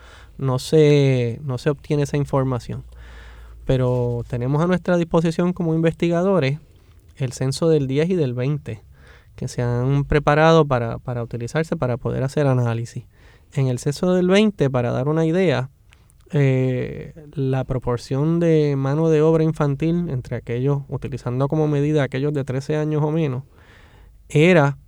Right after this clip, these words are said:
punto nueve por ciento para los blancos y como alrededor de uno punto ocho, uno punto siete, casi dos por ciento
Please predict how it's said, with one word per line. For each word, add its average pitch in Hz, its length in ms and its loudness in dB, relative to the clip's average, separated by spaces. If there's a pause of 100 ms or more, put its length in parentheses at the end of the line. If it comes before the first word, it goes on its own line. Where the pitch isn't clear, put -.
(140)
punto 185 340 4
nueve 175 380 4
por 156 220 4
ciento 165 400 0
para 131 180 -2
los 131 220 -4
blancos 147 640 -4 (540)
y 135 200 -4 (160)
como 127 360 -2 (140)
alrededor 131 580 0
de 139 180 0
uno 160 240 0
punto 165 460 0
ocho, 160 260 0
uno 135 200 -2
punto 147 340 -2
siete, 139 340 -2
casi 123 260 -6
dos 139 280 -2
por 139 240 -2
ciento 135 500 -2